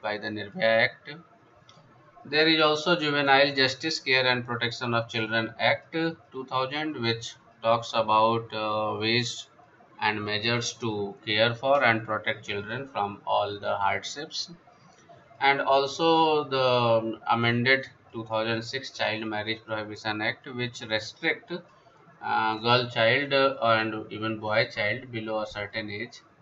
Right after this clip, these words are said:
uh, for marriage. So, uh, the child marriage is illegal in India. There are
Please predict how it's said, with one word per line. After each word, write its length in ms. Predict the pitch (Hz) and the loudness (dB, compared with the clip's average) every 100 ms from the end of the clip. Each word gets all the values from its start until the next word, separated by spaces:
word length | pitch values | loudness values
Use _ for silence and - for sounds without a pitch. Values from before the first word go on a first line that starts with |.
| _ _ - | _ _ -16
uh, 260 | - - - - _ _ - - - - | -14 -14 -16 -20 _ _ -20 -20 -20 -12
for 300 | 117 107 196 - 123 | -4 -2 -2 -8 -8
marriage. 580 | 110 101 101 98 120 | -4 -4 -6 -10 -14
So, 540 | - 120 110 110 113 - | -14 -8 -6 -6 -8 -10
uh, 60 | - - | -16 -16
the 140 | 117 113 | -12 -6
child 340 | 120 113 120 | 4 4 4
marriage 380 | 113 107 110 113 | 0 -4 -4 -6
is 220 | 110 156 - _ _ _ - - | -4 -6 -10 _ _ _ -16 -4
illegal 480 | 131 117 104 104 104 | -2 0 -2 -4 -6
in 180 | 110 - | -8 -10
India. 460 | 107 98 95 95 92 _ _ _ _ - _ 698 _ 698 - 679 - 698 - - - - - - - _ - | -8 -8 -8 -10 -12 _ _ _ _ -20 _ -20 _ -20 -20 -20 -20 -20 -20 -20 -20 -20 -20 -20 -20 _ -18
There 280 | 143 165 170 | -2 2 8
are 400 | 170 170 160 | 10 10 8